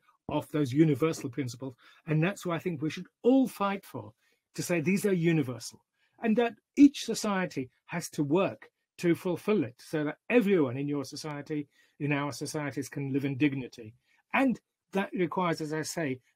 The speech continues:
an end to war so that you can start building peace orders and building societies, you know, to rebuild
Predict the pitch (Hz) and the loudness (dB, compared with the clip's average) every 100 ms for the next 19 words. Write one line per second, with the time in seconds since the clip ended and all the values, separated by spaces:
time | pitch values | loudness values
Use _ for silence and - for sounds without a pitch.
0 | - 160 - - 269 285 - 180 143 123 | -4 -4 -4 0 4 6 4 2 2 2
1 | 147 - _ - 190 185 190 175 - 180 | 0 -8 _ 0 0 2 0 -2 -2 -2
2 | 175 143 120 214 240 208 190 - 226 226 | -4 -4 2 6 6 4 0 -4 -6 -6
3 | - 156 160 160 139 127 208 240 233 208 | -4 -4 -4 -6 -8 -4 4 4 4 -2
4 | 196 190 190 185 202 - _ _ - 147 | -6 -8 -6 -6 -8 -10 _ _ -4 -2
5 | 135 123 - 156 180 214 160 196 190 175 | 0 -4 0 2 2 0 2 0 0 -4